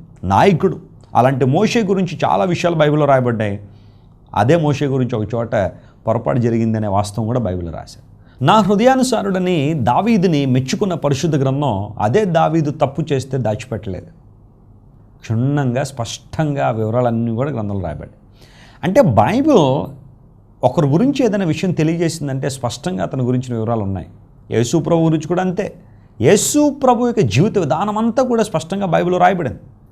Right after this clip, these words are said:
For example, యేసు ప్రభు పుట్టిన తర్వాత హేరోదు మహారాజు కొంచెం కలవరపడ్డాడు. మీరు జాగ్రత్తగా మత్తయి సువార్త రెండో అధ్యాయం చదివితే వివరాలు దానిలో ఉన్నాయి. హేరోదు ఏమని కలవరపడ్డాడంటే, "యూదులకు రాజుగా నేను ఉండగా మరొక రాజు ఎలా పుట్టాడు?"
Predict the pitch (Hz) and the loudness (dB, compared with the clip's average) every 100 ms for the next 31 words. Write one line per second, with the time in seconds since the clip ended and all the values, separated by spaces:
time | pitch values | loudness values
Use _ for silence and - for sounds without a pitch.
0 | - 101 101 147 151 147 120 160 - - | -4 -2 2 2 4 2 0 -4 -14 -20
1 | - - - - 190 254 330 311 302 262 | -20 -20 -16 4 4 6 4 4 4 4
2 | - - 247 233 202 190 185 202 160 143 | 2 2 2 2 2 2 2 2 2 2
3 | 135 185 254 226 170 170 165 165 156 127 | 2 2 2 0 0 0 -2 -2 -4 -2
4 | 127 135 170 135 80 76 - - - - | 0 2 4 2 0 -6 -12 -20 -20 -20
5 | - - - - - - 110 101 110 117 | -20 -20 -20 -20 -20 -6 -2 2 4 4
6 | 127 131 123 110 98 127 - 120 - 104 | 2 2 2 2 0 -2 0 -2 0 -2
7 | 110 117 113 110 101 110 107 131 110 107 | 2 2 2 2 0 -2 -2 0 0 2
8 | 113 104 98 98 98 117 131 - - - | 0 0 0 0 0 -2 -6 -12 -20 -20
9 | - - - - - - - - - 202 | -20 -20 -20 -20 -20 -20 -20 -20 2 6
10 | 302 359 320 247 285 269 247 233 220 185 | 8 8 6 4 4 6 6 6 2 4
11 | 175 170 202 180 190 277 262 185 196 196 | 0 0 0 2 4 4 4 4 2 2
12 | 233 196 170 190 208 156 156 139 143 180 | 2 2 0 2 2 2 0 -2 -2 2
13 | 175 170 131 - 165 165 | 2 2 0 2 2 2